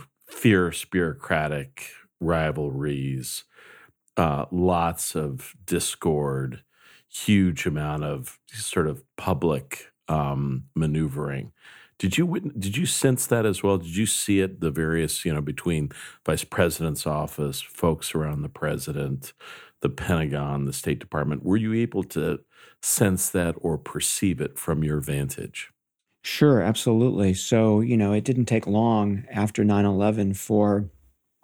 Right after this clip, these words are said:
Speaker 2: the search for, um, who to blame, right, um, began. Um, and it's, you know, it's always deeply ironic to me that the two organizations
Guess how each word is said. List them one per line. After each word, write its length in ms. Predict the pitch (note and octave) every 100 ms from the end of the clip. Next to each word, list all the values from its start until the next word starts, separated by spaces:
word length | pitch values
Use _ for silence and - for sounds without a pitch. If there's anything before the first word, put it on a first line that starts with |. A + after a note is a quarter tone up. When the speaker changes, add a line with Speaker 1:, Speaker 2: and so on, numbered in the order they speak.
| - - -
Speaker 2:
the 80 |
search 420 | - - A#2+ - -
for, 520 | - A2+ G#2+ G#2 G2 - - - - - _ -
um, 220 | G#2+ G2+
who 160 | F#2+ B2+
to 80 | A2+
blame, 480 | A2+ A#2+ G#2 E2 D#2 _ _ _ _ D3 E3+ -
right, 360 | G2 G2+ - - -
um, 260 | G#2 G2+
began. 600 | G2+ G#2+ A2 G#2+ F#2+ F#2+ - _ _ _ _ _ _ -
Um, 340 | A#2 G2+ G2
and 140 | B2+ A2+
it's, 180 | G#2 - - -
you 200 | C3+ -
know, 120 | A#2 G#2+
it's 160 | G#2 -
always 360 | B2 A#2 A2 A2
deeply 540 | G#2 A#2 A#2+ A2 G#2+
ironic 540 | G2+ G2+ A2 A2 G2
to 120 | - G#2
me 380 | G#2+ G#2+ G#2
that 380 | F#2+ G2+ G2+ G2 _ _ - - _ -
the 100 | A2
two 300 | - E3+ C#3+
organizations 1040 | B2+ A2 G2+ F#2+ G#2 G#2 - - - -